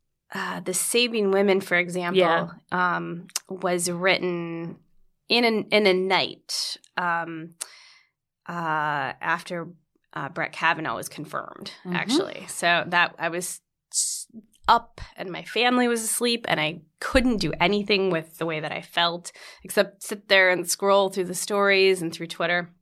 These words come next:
Speaker 1: And, uh, finally I was like, "I just have to write, even if it's totally unproductive." And, um, you know, I sat down and wrote that story in, like, two hours.
Speaker 2: Mm.
Speaker 1: Um, I was, like, down this Wikipedia hole for something com-, completely different, actually, and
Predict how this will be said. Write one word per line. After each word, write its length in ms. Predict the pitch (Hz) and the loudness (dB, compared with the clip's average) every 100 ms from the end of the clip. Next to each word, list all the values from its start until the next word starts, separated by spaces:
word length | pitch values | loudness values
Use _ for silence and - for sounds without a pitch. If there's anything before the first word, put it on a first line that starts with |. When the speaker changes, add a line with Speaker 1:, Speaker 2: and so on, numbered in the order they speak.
| _ _ _ _ - | _ _ _ _ -8
Speaker 1:
And, 320 | 226 196 190 | -4 -2 0
uh, 200 | 196 180 175 - - - - - | 2 2 0 -8 -18 -20 -8 0
finally 340 | 180 190 180 | 2 4 4
I 80 | 170 | 4
was 220 | 170 170 | 0 -4
like, 160 | 147 - | -4 -6
"I 140 | - - | -10 -8
just 200 | 175 - | -8 -8
have 120 | - - | -10 -10
to 140 | - - _ | -12 -12 _
write, 380 | 196 165 - - | -2 0 0 -2
even 240 | - 208 196 | -8 -6 -4
if 140 | 196 | -4
it's 200 | - - | -6 -6
totally 380 | - 185 175 175 | -2 -2 -2 -4
unproductive." 840 | 160 180 180 185 262 - 190 185 175 | -4 -4 2 4 4 4 4 4 2
And, 400 | 170 180 175 175 | 2 2 0 0
um, 500 | 165 170 165 165 170 - | 0 0 -2 -6 -8 -4
you 80 | 170 | -2
know, 160 | 165 - | 0 0
I 80 | 175 | 0
sat 240 | - 175 | 2 2
down 180 | 165 180 | 0 -4
and 100 | - | -4
wrote 180 | - 247 | -4 -4
that 140 | 240 | -6
story 420 | - - 233 214 202 | -4 -2 0 0 0
in, 80 | 208 | -2
like, 180 | 208 | -4
two 300 | - - 208 | -4 0 2
hours. 600 | 175 170 165 165 170 180 220 | 4 4 2 0 -2 -4 -6
Speaker 2:
Mm. 480 | 196 180 175 175 | -4 -2 -4 0
Speaker 1:
Um, 480 | 180 185 170 165 170 - | 2 2 2 -2 -4 2
I 80 | |
was, 140 | 202 196 | 4 4
like, 140 | 208 | 4
down 280 | 202 208 214 | 6 6 6
this 360 | 190 180 - - - 202 | 4 2 0 -4 -10 -2
Wikipedia 600 | 196 196 202 208 190 175 | -2 0 0 4 6 4
hole 260 | 170 170 | 2 -2
for 140 | 170 170 | -2 -2
something 380 | - 170 170 160 | 0 -2 -4 -6
com-, 300 | - - 190 | -6 -2 -2
completely 520 | - 226 - 320 240 | 0 -2 2 4 6
different, 460 | 202 208 - - - | 4 4 0 -4 -4
actually, 480 | - - 151 151 | -2 0 0 4
and 260 | 165 165 175 | 6 4 0